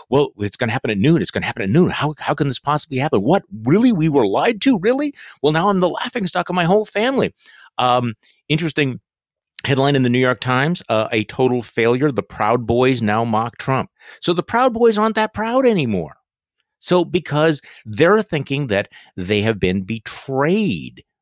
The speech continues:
by Donald Trump and that he is a loser. Now, does that represent the hardcore of Trump world? No, no.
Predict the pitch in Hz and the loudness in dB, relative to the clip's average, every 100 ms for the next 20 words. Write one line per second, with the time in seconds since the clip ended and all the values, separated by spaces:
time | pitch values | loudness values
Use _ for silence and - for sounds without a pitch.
0 | - 98 95 85 90 85 87 85 90 - | -8 -2 0 -2 -4 -4 -6 -6 -8 -8
1 | 90 78 - 101 101 87 110 - 107 117 | -8 -8 -6 -2 -2 -4 -8 -2 -2 -2
2 | 110 117 123 208 143 82 170 175 120 131 | -4 0 2 2 0 -4 -4 -4 -2 -2
3 | 143 120 107 101 107 90 90 92 - 80 | -2 -2 -2 -2 -2 0 -2 -2 -2 -4
4 | - - _ - 113 107 - 101 98 101 | -6 -20 _ -4 -2 -2 -2 0 0 -2
5 | - 85 90 120 196 254 220 95 110 | -4 -8 -4 0 0 2 0 0 -2